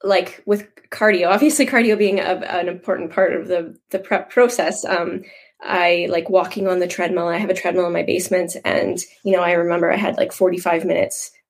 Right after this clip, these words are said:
of, like, an incline walk. And, you know, after that, like, the back half of that walk, I could, like, it just felt like I was walking through quicksand, and I'm like, "This is really weird." And then climbing up the stairs,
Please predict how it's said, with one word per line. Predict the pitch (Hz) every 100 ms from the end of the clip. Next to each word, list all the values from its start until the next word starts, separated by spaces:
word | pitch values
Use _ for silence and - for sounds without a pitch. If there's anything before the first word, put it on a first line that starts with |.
| -
of, | 185 -
like, | 196 -
an | -
incline | 175 170 175 165
walk. | 180 185 170 - 233
And, | 95 95 92 - - - _ _ _ _
you | 208
know, | 202
after | 185 185 - 190
that, | 175 175 -
like, | 190 190 - _ _
the | - 190 208 196 190 165 -
back | - 202 190
half | 220 190 196
of | 185 220
that | 170 -
walk, | 185 180 180
I | 175
could, | 190 196 104 _ _ _
like, | 156 165 - _ - -
it | 196
just | 226 -
felt | 285
like | 269 262
I | 226
was | 208
walking | 165 190 247 233
through | 208
quicksand, | 202 175 180 208 190 190
and | 170
I'm | 170
like, | 175 175
"This | 190
is | - -
really | 196 185
weird." | 180 175 175
And | 175 175
then | 175
climbing | - 190 196 220
up | 202
the | 202
stairs, | 202 180 175 175 175